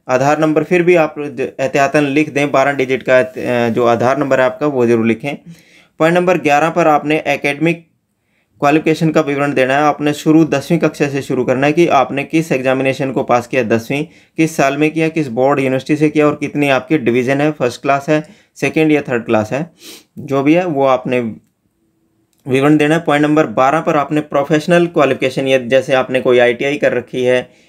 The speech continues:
या आपके पास कोई कंप्यूटर का डिप्लोमा है, टाइपिंग का है, शॉर्ट हैंड का इत्यादि इत्यादि आपने मेंशन कर देना है। पॉइंट नंबर तेरह पर आपने अपना एक्सपीरियंस बताना है, जो भी आपका एक्सपीरियंस है, आपने किस एम्प्लॉयर के पास काम किया और किस पोस्ट पर काम किया, किस पे स्केल में आपने काम किया है।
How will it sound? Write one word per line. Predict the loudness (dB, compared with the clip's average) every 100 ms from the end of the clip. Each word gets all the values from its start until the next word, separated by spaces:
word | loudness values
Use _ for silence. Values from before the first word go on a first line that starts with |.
| _ -2
या | 0 0
आपके | 0 -4
पास | -2 -4 -2
कोई | -6
कंप्यूटर | -2 -4 -2 -4 -2
का | -2
डिप्लोमा | -2 -2 0 2
है, | 0
टाइपिंग | 0 -2 0 -4
का | 0
है, | 0 0
शॉर्ट | 0 0
हैंड | 0 0
का | 0
इत्यादि | 0 0 0
इत्यादि | -2 0 0 2
आपने | 0 0 -2
मेंशन | 0 0 -2
कर | -2 0
देना | 0 -2
है। | -4 _ _ _ -2
पॉइंट | 0
नंबर | 2 2 2
तेरह | 2 0
पर | 2 2
आपने | 2 0 -4 -4 _ _ _ -4
अपना | -4 0 0 0 -4
एक्सपीरियंस | -4 0 2 0 -2
बताना | -2 0 0
है, | -2 -4 -16 -16
जो | 0 2
भी | 4 2
आपका | 2 -2
एक्सपीरियंस | -2 -2 -2 -2 0
है, | -2
आपने | -2 -6
किस | -2 -2 -2
एम्प्लॉयर | -2 2 2
के | 0
पास | -2 -2
काम | -2 -2
किया | 0 0
और | 0
किस | -6 -4
पोस्ट | -2 -2 -2
पर | -4
काम | -2 -2
किया, | -4 -6
किस | -6 -10
पे | -2 -2
स्केल | 0 -2 0
में | 0
आपने | 0 -2
काम | 0 0 0
किया | -2 0
है। | -2